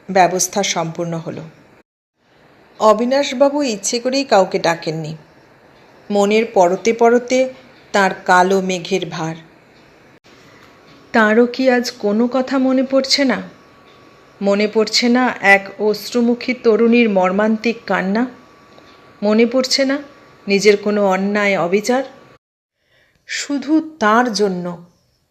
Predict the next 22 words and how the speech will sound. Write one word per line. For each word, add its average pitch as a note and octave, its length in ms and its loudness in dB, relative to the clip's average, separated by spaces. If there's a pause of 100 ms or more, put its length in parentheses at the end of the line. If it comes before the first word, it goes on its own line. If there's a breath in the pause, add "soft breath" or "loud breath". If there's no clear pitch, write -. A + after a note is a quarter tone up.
(120)
তার F#3+ 360 2
জন্যেই G#3 480 0
তো B3+ 340 -2
আজ G#3 320 2
এই A#3 120 4
তেত্রিশ G#3+ 680 0
বছরের B3 440 -2
হতভাগ্য G#3 720 0
কলঙ্কিনী G3+ 680 0
মেয়েটিকে G#3 640 -6 (260 loud breath)
এমন A3+ 380 2
করে A3+ 300 4
ঠেলে G#3+ 260 0
ফেলে G3+ 280 -4
দিতে G3 260 -4
হচ্ছে F#3 500 -2 (280 loud breath)
পুরুষ A#3 420 0
জাতীয় B3+ 440 2
কোনো G#3+ 300 2
এক G#3 240 2
মনুষ্যের G3 580 0
হাতে, F3+ 380 -6